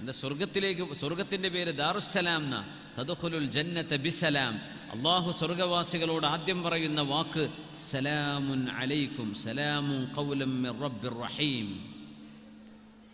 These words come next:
ആ ഒരു സമാധാന വചനം കൊണ്ടാണ് നബിതങ്ങൾ മദീനയിലെ ഇസ്ലാമിൻ്റെ തുടക്കം കുറിച്ചത്, സ്വല്ലല്ലാഹു അലൈഹി വസല്ലം.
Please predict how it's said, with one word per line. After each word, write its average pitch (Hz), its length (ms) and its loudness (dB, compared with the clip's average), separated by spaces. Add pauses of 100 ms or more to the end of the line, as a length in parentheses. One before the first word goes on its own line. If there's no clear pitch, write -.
(120)
ആ 143 200 -4
ഒരു 180 220 -2
സമാധാന 156 760 0
വചനം 147 480 -2
കൊണ്ടാണ് 135 460 -2
നബിതങ്ങൾ 127 520 -2 (380)
മദീനയിലെ 135 1040 2 (380)
ഇസ്ലാമിൻ്റെ 135 1000 0 (400)
തുടക്കം 147 380 -2
കുറിച്ചത്, - 720 -10
സ്വല്ലല്ലാഹു 110 720 0
അലൈഹി 104 280 -10
വസല്ലം. - 360 -8